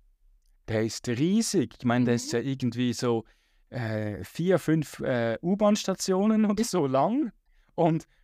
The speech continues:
Speaker 1: und ich bin dann so rein und du siehst dann nur die Hochhäuser rundherum und du weißt gar nicht mehr, welche, welches Hochhaus war es jetzt, wo ich reingegangen bin.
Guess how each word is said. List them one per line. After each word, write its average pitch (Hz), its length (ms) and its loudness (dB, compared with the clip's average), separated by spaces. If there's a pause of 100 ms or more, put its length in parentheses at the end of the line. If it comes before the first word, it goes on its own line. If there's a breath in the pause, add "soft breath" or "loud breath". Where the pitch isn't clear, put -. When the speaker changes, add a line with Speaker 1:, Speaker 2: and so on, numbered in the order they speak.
(120)
Speaker 1:
und 165 280 0
ich 196 200 -2
bin 175 160 2
dann 151 160 2
so 139 140 -2
rein 165 260 4
und 226 120 0
du 233 40 0
siehst 247 280 -2
dann 202 120 2
nur 254 160 4
die 294 120 2
Hochhäuser 254 720 2
rundherum 240 500 2
und 147 120 -2
du 156 80 2
weißt 156 240 2
gar 160 160 0
nicht 160 220 -4
mehr, 143 240 0 (200)
welche, 123 460 -2
welches 131 380 -2
Hochhaus 123 440 -2
war 175 240 0
es 240 120 2
jetzt, 214 280 -4
wo 202 120 0
ich 233 240 -4
reingegangen 214 760 2
bin. 202 280 -2